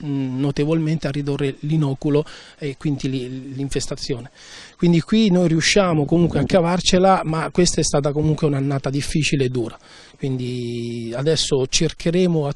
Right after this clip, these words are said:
tutti i costi di anticipare il più possibile la raccolta per evitare l'ultima generazione della mosca, perché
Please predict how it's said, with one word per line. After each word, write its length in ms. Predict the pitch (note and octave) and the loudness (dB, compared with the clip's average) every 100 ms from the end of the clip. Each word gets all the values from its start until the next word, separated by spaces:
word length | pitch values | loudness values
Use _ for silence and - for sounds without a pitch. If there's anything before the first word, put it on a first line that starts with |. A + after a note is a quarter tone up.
| - | -6
tutti 520 | F3 - - E3 D#3 | -8 -8 -8 -6 -4
i 40 | |
costi 400 | C#3+ F#3+ E3 - | 0 0 0 -2
di 80 | C#3 | -4
anticipare 680 | C#3 C3+ D3 - E3 D#3 D#3 | -4 -6 -6 -6 -6 -4 -6
il 40 | |
più 140 | C3 D3+ | -4 -6
possibile 520 | - D3+ F3 D#3 D#3 | -6 -4 -4 -2 -2
la 160 | D#3+ F3+ | -2 -4
raccolta 480 | G3 - F#3 - D#3+ | -4 -2 -2 -2 -2
per 180 | E3+ | 0
evitare 420 | D#3+ F3+ E3 D3+ D#3+ | 0 -2 0 2 4
l'ultima 480 | F3 F#3 - C#3+ | 4 2 0 0
generazione 580 | C3+ D3 C#3 C3+ - D3 | 0 0 -2 -4 -2 0
della 200 | C3 A#2 | 0 -4
mosca, 340 | A2+ A2+ - - - - - | -8 -8 -10 -12 -20 -20 -16
perché 420 | - C3 D3 - | -12 -8 -8 -8